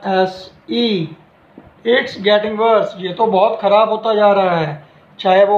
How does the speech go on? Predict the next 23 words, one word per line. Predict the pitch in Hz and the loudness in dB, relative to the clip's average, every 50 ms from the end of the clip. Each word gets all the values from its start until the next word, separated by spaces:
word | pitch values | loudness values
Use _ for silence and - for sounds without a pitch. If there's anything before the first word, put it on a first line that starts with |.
| 202 208 | 0 0
कोई | 208 196 190 180 175 165 | 2 2 2 2 0 -2
लड़का | 165 160 165 160 - 202 190 180 | -2 -4 -4 -2 0 0 0 2
है, | 190 196 202 202 190 185 | 2 4 4 4 2 2
चाहे | 190 175 175 170 | 0 0 0 0
लड़की | 165 156 147 156 147 - 202 190 | 0 -2 -4 -6 -8 -8 -8 -4
है, | 180 190 202 208 208 208 - - - - _ _ - - | 0 2 4 4 2 2 -4 -10 -18 -20 _ _ -8 -2
चाहे | 208 190 185 180 185 | 0 0 0 0 0
pen | 202 196 196 196 170 | 0 0 0 0 0
है, | 185 196 202 196 | 2 2 2 2
चाहे | - 196 190 190 | 2 0 0 0
car | 190 196 180 180 180 180 | 2 2 4 4 4 4
है, | 180 202 196 | 2 2 4
चाहे | 202 202 202 | 4 4 4
pencil | 202 202 190 180 - 214 190 | 4 2 -2 -2 -2 -4 -2
है, | 165 151 151 - - _ _ _ _ _ - | -2 -4 -6 -8 -18 _ _ _ _ _ -18
इसलिए | 196 170 240 220 220 233 | -18 -14 -8 -4 -2 -2
आप | 233 - - | -2 -2 -2
हज़ार | 180 180 214 226 220 226 | -2 0 0 -2 -2 -2
चीज़ों | 226 214 214 220 214 | -6 -4 -4 -4 -4
में | 214 240 233 | -4 -6 -6
जो | 233 226 196 | -4 -4 -4
है | 180 | -4
सेंटेंस | 175 202 196 - 175 202 240 302 - - | -4 -8 -8 -8 -6 -6 -8 -8 -10 -14